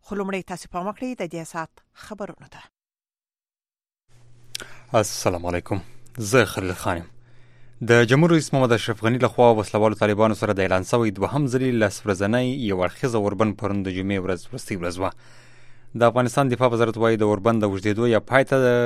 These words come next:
Speaker 2: رسېدو پرېکړه د افغانستان جمهوري ریاست کوي او افغان ځواکونه هم که په دې برخه کې هر ډول پرېکړه وسي، عملي کېدو ته ځان پابند ګڼي. خو د دفاع وزارت ویان جنرال محمد رادمانش امریکا غږ آشنا راډیو ته وویل چې افغان ځواکونه له وړاندې د تیارسۍ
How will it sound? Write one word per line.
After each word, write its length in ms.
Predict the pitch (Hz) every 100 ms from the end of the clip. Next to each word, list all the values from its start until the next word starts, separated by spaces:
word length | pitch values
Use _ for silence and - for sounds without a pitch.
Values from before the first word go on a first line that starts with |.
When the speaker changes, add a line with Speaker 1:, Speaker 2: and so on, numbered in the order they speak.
| 117 107
Speaker 2:
رسېدو 380 | - 104 131 131 -
پرېکړه 280 | 143 139 117
د 40 | 101
افغانستان 400 | 101 98 - 110 95
جمهوري 260 | 90 92
ریاست 360 | 87 - - -
کوي 200 | 165 165 139
او 20 | 123
افغان 220 | 104 135 117
ځواکونه 300 | 113 - 120 139
هم 100 | 113 - - - - -
که 100 | -
په 120 | 104 95
دې 100 | 117 110
برخه 180 | 107 101
کې 140 | - 95
هر 80 | 101
ډول 180 | 104 92
پرېکړه 240 | 123 117 120
وسي، 260 | 135 - 110
عملي 180 | 95 90
کېدو 160 | 101 107 104
ته 160 | 92
ځان 240 | 95 90 -
پابند 320 | 98 92 85
ګڼي. 160 | 92 90 - - - - - - -
خو 80 | 139
د 40 | 131
دفاع 160 | 160 143
وزارت 260 | 131 131
ویان 300 | 117 120 120 107
جنرال 260 | 104 107 104
محمد 380 | 101 101 95 95 95
رادمانش 440 | 92 101 127 - - - 120 113
امریکا 320 | 98 101 123
غږ 240 | 107 113 101
آشنا 260 | 95 - 147
راډیو 200 | 147 147
ته 40 | 147
وویل 180 | 156 139 - - - -
چې 80 | 101
افغان 320 | 95 123 143 139
ځواکونه 320 | 135 151 147 135 110
له 100 | 101
وړاندې 340 | 98 156 120 98
د 100 | 90
تیارسۍ 340 | 95 90 -